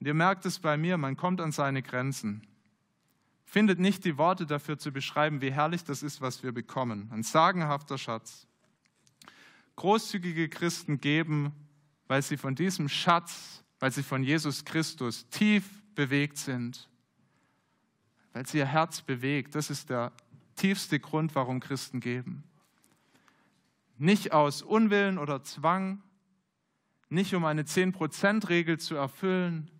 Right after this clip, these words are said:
sondern weil das Evangelium ihr Herz bewegt.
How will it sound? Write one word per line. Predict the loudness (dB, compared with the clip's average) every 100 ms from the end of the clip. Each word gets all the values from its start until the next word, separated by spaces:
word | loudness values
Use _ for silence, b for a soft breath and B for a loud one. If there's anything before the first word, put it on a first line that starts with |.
| _ _ _ _ _ _ _
sondern | -2 0 0 0
weil | 0
das | -2 -2
Evangelium | -2 0 -2 0 0 2 0 0
ihr | 0
Herz | 2 0 0 -8
bewegt. | -6 -2 0 0 -4 -14 -18 -20